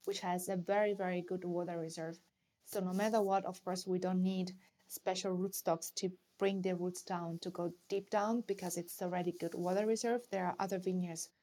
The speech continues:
where we have to have, uh, ro-,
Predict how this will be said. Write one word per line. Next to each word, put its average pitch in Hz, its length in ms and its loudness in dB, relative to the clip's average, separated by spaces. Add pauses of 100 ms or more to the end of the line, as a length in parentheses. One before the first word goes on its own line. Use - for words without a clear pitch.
(360)
where 190 180 2
we 180 160 2
have 180 320 -2
to 180 420 2
have, 170 440 0 (720)
uh, 170 280 -2 (380)
ro-, 185 240 0